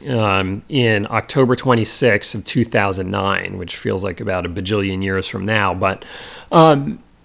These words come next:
I should probably do a whole nother episode on sleep, frankly, because there's just so much to be said about it. But sleep is pretty complicated, and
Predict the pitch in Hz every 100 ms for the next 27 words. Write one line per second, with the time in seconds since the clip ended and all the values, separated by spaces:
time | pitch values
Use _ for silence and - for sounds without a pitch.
0 | - 165 160 - - 226 208 139 120 139
1 | 147 135 113 104 110 107 - 107 95 87
2 | 87 - 110 92 82 - 113 107 98 92
3 | 92 101 104 101 101 - 120 110 104 -
4 | 92 - - 123 110 90 82 85 95 131
5 | 120 113 - - - - - - - _
6 | _ - 208 240 269 - 254 226 - 156
7 | 165 143 - 147 - - - 123 - -
8 | 160 156 143 135 131